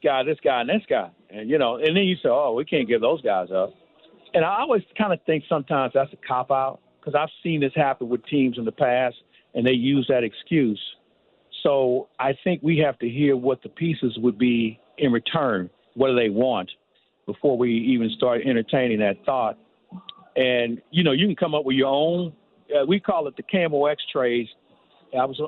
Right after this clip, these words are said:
I was talking with Frank Cusimano earlier today about back in the old days of Camel X, Sports Open Line, people would call up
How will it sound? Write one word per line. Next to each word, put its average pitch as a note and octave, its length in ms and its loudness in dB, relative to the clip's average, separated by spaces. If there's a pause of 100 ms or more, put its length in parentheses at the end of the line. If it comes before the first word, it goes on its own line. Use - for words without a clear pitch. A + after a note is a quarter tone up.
(100)
I D#3 60 2
was C#3+ 180 0
talking D#3 240 0
with B2+ 120 -4
Frank D3+ 240 -2
Cusimano C3+ 500 0
earlier C3 320 2
today C3+ 380 0
about A#2+ 380 0 (160)
back C#3+ 200 0
in B2+ 60 -8
the C3 100 0
old D3+ 200 2
days C3+ 200 0
of A2+ 100 -14
Camel C3 420 0
X, C#3+ 180 -2 (500)
Sports C#3 320 0
Open C3 240 0
Line, C#3+ 380 0 (560)
people F#3 240 2
would D#3 180 2
call D3+ 320 2
up D3 140 0